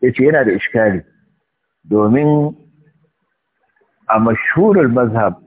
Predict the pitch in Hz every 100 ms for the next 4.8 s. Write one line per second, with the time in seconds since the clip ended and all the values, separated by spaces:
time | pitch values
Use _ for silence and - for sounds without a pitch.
0 | _ - 90 117 120 113 107 113 - 110
1 | 127 127 120 98 - - 104 92 - _
2 | _ _ _ 113 143 175 147 160 143 131
3 | 135 131 139 - 127 123 - 127 113 104
4 | 131 135 139 131 113 123 113